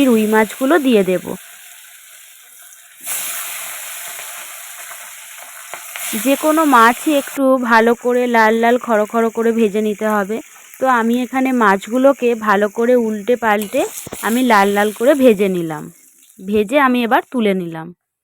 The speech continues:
তারপরে আমি ওই তেলের মধ্যে তেজপাতা, গোটা জিরে আর একটা দারচিনির টুকরো ফোড়নে দিলাম। এবার দিয়ে দেব পেঁয়াজ কুচি। পেঁয়াজটা যেই সোনালি কালারের হয়ে আসবে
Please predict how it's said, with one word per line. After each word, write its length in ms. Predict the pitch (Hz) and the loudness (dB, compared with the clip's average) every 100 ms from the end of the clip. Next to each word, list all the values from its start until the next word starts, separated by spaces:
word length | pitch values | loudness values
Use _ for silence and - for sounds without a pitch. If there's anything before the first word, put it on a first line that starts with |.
| _ _ _ - | _ _ _ -2
তারপরে 460 | 220 226 - 311 311 | 0 2 2 2 4
আমি 220 | 302 294 | 4 4
ওই 180 | 254 240 269 | 4 4 2
তেলের 300 | 254 226 262 | 0 2 2
মধ্যে 420 | 285 285 220 233 262 - _ _ _ _ - | 2 -2 0 0 0 -2 _ _ _ _ -2
তেজপাতা, 640 | 226 202 - 226 214 262 | 0 0 0 0 2 0
গোটা 360 | 269 208 196 214 | 0 0 0 0
জিরে 320 | 214 214 240 311 523 | -2 -2 0 2 2
আর 220 | 214 262 415 _ _ | 2 2 -2 _ _
একটা 320 | 214 220 - 247 | -8 -8 -6 -4
দারচিনির 600 | 226 202 196 - 220 240 - | 2 2 2 -2 -6 -6 -4
টুকরো 340 | 233 208 220 311 | -4 0 2 2
ফোড়নে 480 | - 240 214 214 202 | 0 -2 0 0 0
দিলাম। 360 | 185 180 165 170 - _ | -2 -4 -6 -12 -20 _
এবার 260 | 202 214 277 240 | -2 2 2 2
দিয়ে 180 | 294 277 | 0 4
দেব 200 | 277 240 339 | 4 4 0
পেঁয়াজ 380 | 262 226 196 - | 2 2 2 -2
কুচি। 380 | 202 185 - 175 _ _ _ _ _ _ _ _ _ - - _ _ _ 247 | -10 -10 -14 -18 _ _ _ _ _ _ _ _ _ -20 -20 _ _ _ -2
পেঁয়াজটা 440 | 240 247 240 294 | 0 0 0 -2
যেই 280 | 277 294 269 311 302 - - | 2 2 4 2 0 -6 -8
সোনালি 380 | 262 247 254 269 | -2 2 2 2
কালারের 440 | 269 254 262 285 | 2 2 4 4
হয়ে 260 | 247 240 247 | 4 2 4
আসবে 440 | 262 262 - 226 | 4 2 -2 -2